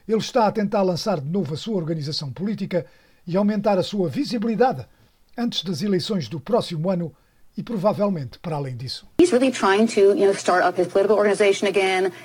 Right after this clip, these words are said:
Speaker 2: you know, increase his profile, do a lot more heading into the midterms and, and potentially beyond.
Speaker 1: Eram palavras de Catherine Lucy, do Wall Street Journal, a falar à cadeia de televisão Fox. Com Donald Trump a participar num número cada vez maior de comícios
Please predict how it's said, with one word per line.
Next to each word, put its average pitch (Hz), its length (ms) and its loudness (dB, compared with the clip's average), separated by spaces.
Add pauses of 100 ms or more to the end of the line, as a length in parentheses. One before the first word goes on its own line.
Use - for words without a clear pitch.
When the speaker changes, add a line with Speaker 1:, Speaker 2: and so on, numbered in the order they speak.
Speaker 2:
you 180 80 4
know, 175 100 6
increase 202 480 4
his 190 100 0
profile, 185 600 2
do 208 180 4
a 196 40 4
lot 180 280 2
more 175 380 2
heading 165 300 2
into 165 340 4
the 185 80 4
midterms 185 680 2
and, 170 380 4 (260)
and 185 200 4
potentially 196 480 2
beyond. 170 560 2 (460)
Speaker 1:
Eram 240 160 0
palavras 196 380 4
de 180 200 -2
Catherine 202 460 0
Lucy, 165 360 -6
do 143 140 -8
Wall 180 120 0
Street 170 320 -8
Journal, 143 380 -6 (280)
a 180 60 -12
falar 196 240 -2
à 156 80 -4
cadeia 156 340 -4
de - 20 -8
televisão 143 440 -6
Fox. - 560 -12 (540)
Com 311 140 -6
Donald 185 380 2
Trump 262 260 -2
a 180 60 -4
participar 190 600 -4
num 175 160 -4
número 170 280 -2
cada 175 200 -4
vez 147 220 -6
maior 151 300 -4
de - 80 -16
comícios 190 520 -6